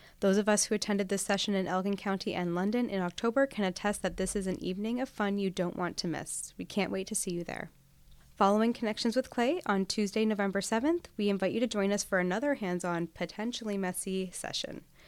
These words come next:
We're thrilled to offer Exploring stem Wonders in the Early Years, the Hands-On Adventure Workshop with Lobna Ejani.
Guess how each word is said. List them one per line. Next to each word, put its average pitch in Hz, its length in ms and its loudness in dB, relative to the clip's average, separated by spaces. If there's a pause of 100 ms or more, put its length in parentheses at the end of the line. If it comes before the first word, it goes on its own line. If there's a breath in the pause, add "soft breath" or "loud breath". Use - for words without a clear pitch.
(300 loud breath)
We're 196 140 4
thrilled 208 320 4
to - 100 2
offer 196 320 2
Exploring 196 540 0
stem 214 560 0 (100)
Wonders 185 460 2
in 185 80 2
the 175 100 2
Early 170 280 0
Years, 160 240 -2
the - 160 -4
Hands-On 185 760 -2
Adventure 170 480 -2
Workshop 147 520 -4
with - 180 -4
Lobna 175 300 0
Ejani. 160 520 -4